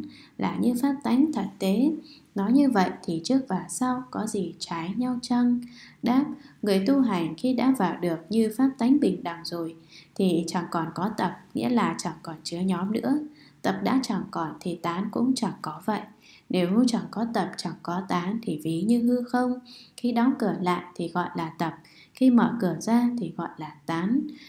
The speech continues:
Thế nhưng khi tập cũng như khi tán, hư không vẫn trước sau, chẳng có gì sai khác. Hết thảy các pháp dẫn đến chư Phật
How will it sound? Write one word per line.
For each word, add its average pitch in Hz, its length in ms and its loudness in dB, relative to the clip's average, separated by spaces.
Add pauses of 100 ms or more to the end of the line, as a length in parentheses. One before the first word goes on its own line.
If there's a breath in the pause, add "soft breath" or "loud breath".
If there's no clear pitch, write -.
(140 loud breath)
Thế 175 180 0
nhưng 196 380 2
khi 190 200 0
tập 170 140 -2 (100)
cũng 202 200 -2
như 247 240 4
khi 254 200 -2
tán, 220 300 0 (120)
hư 254 120 0
không 254 240 2
vẫn 262 200 2
trước 302 180 2 (120)
sau, 269 260 6
chẳng 175 240 -4
có 240 180 -2
gì 190 240 -2
sai 233 360 -2
khác. 269 220 4 (420 loud breath)
Hết 220 180 0
thảy 175 260 0
các 202 260 -2
pháp 254 180 4 (360 loud breath)
dẫn 220 220 0
đến 208 360 8
chư 294 160 6 (120)
Phật 180 140 2